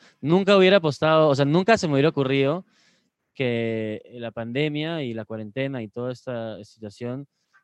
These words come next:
iba a, a hacer que la gente salga con nuevos proyectos, ¿no? No, no, no lo tenía en mente y de ahí me pareció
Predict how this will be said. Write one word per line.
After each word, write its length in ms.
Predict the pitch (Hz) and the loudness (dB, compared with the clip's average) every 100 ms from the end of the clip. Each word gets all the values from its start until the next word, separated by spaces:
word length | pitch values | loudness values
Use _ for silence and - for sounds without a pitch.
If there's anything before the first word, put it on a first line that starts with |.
| _ | _
iba 920 | 120 127 127 131 123 107 104 98 95 | -8 -4 -2 -2 -4 -6 -8 -10 -14
a, 120 | 76 _ _ _ _ _ _ _ _ | -20 _ _ _ _ _ _ _ _
a 180 | - 110 | -20 -16
hacer 280 | 104 - 113 | -16 -14 -12
que 100 | 131 | -8
la 140 | 117 | -8
gente 380 | 107 120 113 120 | -8 -10 -8 -8
salga 280 | 117 120 117 | -6 -4 -4
con 160 | 113 110 | -4 -6
nuevos 200 | 110 113 | -8 -8
proyectos, 520 | 107 104 104 - 92 | -8 -6 -8 -10 -18
¿no? 240 | 92 123 123 120 | -18 -18 -20 _
No, 180 | 110 | -16
no, 220 | 110 117 117 | -12 -10 -10
no 160 | 123 | -10
lo 80 | 131 | -10
tenía 240 | 117 110 | -10 -10
en 100 | 110 | -10
mente 320 | 110 113 107 117 | -8 -10 -10 -10
y 120 | 104 | -8
de 80 | 101 | -6
ahí 100 | 110 | -6
me 100 | 110 | -10
pareció 600 | - 101 95 107 110 | -10 -12 -10 -10 -10